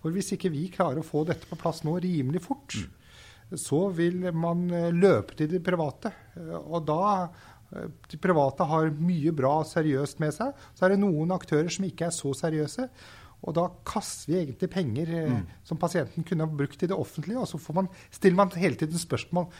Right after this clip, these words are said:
Speaker 1: får jeg de, eh, riktige behandlingene i det offentlige? Og det er, det er en vei vi skal være veldig, veldig forsiktige, for da mister vi legitimiteten.
Speaker 2: Mm.
Speaker 1: Så at vi har jo, vi har jo veldig sånn solidartanke i Norge i forhold til helsevesen, som er godt på, eh,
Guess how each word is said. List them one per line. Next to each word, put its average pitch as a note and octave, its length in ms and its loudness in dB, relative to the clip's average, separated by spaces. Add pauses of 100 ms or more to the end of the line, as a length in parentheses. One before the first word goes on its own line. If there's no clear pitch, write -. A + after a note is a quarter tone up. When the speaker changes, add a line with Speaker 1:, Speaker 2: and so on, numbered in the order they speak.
(140)
Speaker 1:
får A2+ 240 0
jeg D3 80 2
de, E3+ 240 0
eh, E3 400 0
riktige - 380 -2
behandlingene C3+ 400 -2
i - 0 -
det E3 80 -2
offentlige? F3 480 -4
Og F#3+ 80 -4
det F#3 80 0
er, E3+ 240 0 (500)
det - 80 -4
er D3+ 160 4
en E3+ 100 2
vei B2+ 280 2
vi E3 180 -2
skal E3 220 -6
være E3 180 0
veldig, D#3 300 0
veldig B2+ 200 0
forsiktige, - 400 -6
for - 160 -4
da D#3+ 80 0
mister F3 300 -4
vi A#2 60 0
legitimiteten. D3 720 -4
Speaker 2:
Mm. G#2+ 280 -2
Speaker 1:
Så - 20 -8
at D3+ 80 -6
vi F3 60 -2
har C3+ 180 -2
jo, E3 100 -2 (400)
vi E3 80 0
har D3 160 2
jo E3+ 80 4
veldig E3 400 0
sånn D3+ 220 -4
solidartanke D3 960 2
i E3 60 0
Norge C3 280 -2
i C#3 80 0
forhold B2 300 -2
til D3 80 0 (100)
helsevesen, - 460 -4 (240)
som D#3 160 -2
er D3+ 160 4
godt F#3 360 -2
på, E3 320 -2
eh, E3 280 -4